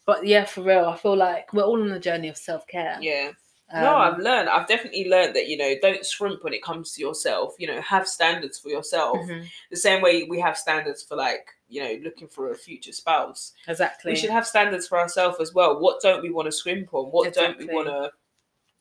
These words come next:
Speaker 2: you know, pull back on? And, you know, like, for me, I always tell myself when I go to restaurants, like, you know, at least get yourself a decent drink if you're gonna
Speaker 1: Mm-hmm.
Speaker 2: be out. Do you know what I mean?
Speaker 1: I al-,
Speaker 2: Um,
Speaker 1: always get water.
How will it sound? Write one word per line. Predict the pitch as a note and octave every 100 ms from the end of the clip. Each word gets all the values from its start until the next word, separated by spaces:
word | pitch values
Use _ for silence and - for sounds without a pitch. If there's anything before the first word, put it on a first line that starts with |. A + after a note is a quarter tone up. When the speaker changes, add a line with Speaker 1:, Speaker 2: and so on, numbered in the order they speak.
| -
Speaker 2:
you | F3+
know, | E3+ D3+
pull | - E3
back | - - -
on? | D3+ D3
And, | C#3+ C#3 - - - - _
you | F#3+
know, | E3 D#3
like, | E3+ - -
for | F3+
me, | G#3 G3
I | D#3+
always | E3 F3 -
tell | F3+
myself | F3+ E3+ D#3 D3+
when | D3+
I | D3
go | D#3+
to | D#3+
restaurants, | D#3 E3 - D3 C3+ - -
like, | C3 C#3 - _
you | -
know, | D#3
at | A#2 E3
least | F3+ G3+
get | - -
yourself | E3 E3 D#3+
a |
decent | D#3 E3 - C#3+
drink | - D#3+ D3
if | C#3
you're | -
gonna | C3+
Speaker 1:
Mm-hmm. | C3+
Speaker 2:
be | C3
out. | C3+ C3 -
Do | - D#3
you |
know | D3
what | D3+
I |
mean? | D#3 C#3+ C3 _ - - -
Speaker 1:
I | F3 D3+
al-, |
Speaker 2:
Um, | F#3 F3
Speaker 1:
always | E3+ E3
get | C3
water. | C#3+ C#3+ -